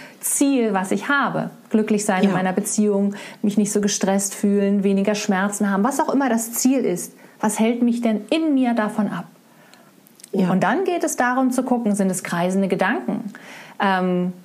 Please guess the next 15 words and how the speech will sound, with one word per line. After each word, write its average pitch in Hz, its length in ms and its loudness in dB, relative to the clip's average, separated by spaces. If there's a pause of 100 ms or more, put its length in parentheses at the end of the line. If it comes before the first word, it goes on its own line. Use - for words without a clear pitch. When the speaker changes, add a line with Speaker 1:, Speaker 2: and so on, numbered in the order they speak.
(220)
Speaker 1:
die 190 120 4
sich 170 200 0
immer 220 280 2
wieder 190 240 2
um 180 100 0
dasselbe 180 460 0
Thema 226 500 2
drehen 185 600 2
und 170 120 0
die 180 80 2
mich 170 180 0
nicht 165 180 0
schlafen, 156 380 -2
schlafen 151 380 -2
lassen. 151 240 -6